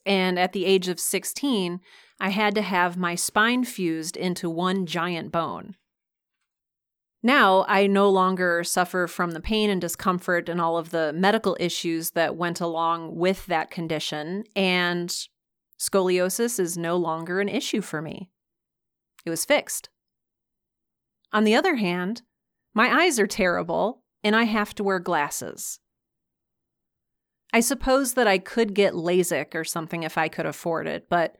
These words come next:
at this point, all I can do is the best I can do with what I have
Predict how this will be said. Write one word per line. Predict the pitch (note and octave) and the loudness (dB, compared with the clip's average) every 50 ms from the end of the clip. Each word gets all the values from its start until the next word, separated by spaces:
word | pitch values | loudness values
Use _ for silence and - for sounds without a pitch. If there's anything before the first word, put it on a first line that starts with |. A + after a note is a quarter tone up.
| _ _ _ _ _ _ _ _ _ _ | _ _ _ _ _ _ _ _ _ _
at | - G#3 G#3+ | -4 -2 0
this | D4 F4 E4+ - | 0 -2 -2 -2
point, | - - F#3+ F3+ F3 F3+ F3+ - _ _ _ _ _ _ _ _ _ _ _ _ _ _ - | -4 -2 -2 -2 -2 -2 -4 -8 _ _ _ _ _ _ _ _ _ _ _ _ _ _ 2
all | G#3 G#3+ A3 | 4 4 6
I | A#3+ B3 A#3+ | 4 2 2
can | A#3+ - A3+ G3+ F#3 | 0 0 0 0 2
do | F3+ F#3 F3 E3+ D#3+ D3 C3 E3 - _ _ _ _ _ _ | 2 2 2 2 2 -2 -6 -8 -12 _ _ _ _ _ _
is | - G#3+ F3+ | -2 -2 0
the | F3 F#3+ | 0 2
best | F3 G3+ G#3+ A3+ - - | 4 4 4 4 4 2
I | A3 A3 | 2 2
can | A3+ A3 G3 | 2 2 2
do | F3+ F#3 F#3 F3+ F3 | 4 4 4 4 2
with | E3 E3+ E3 E3 - | 2 0 -2 -2 0
what | F3 E3+ D#3 | 0 0 2
I | D3+ D#3+ | 0 -2
have | E3 E3 F3 D3+ C3 - - - - - - | -2 -2 -2 -2 -2 -2 -4 -6 -12 -18 -20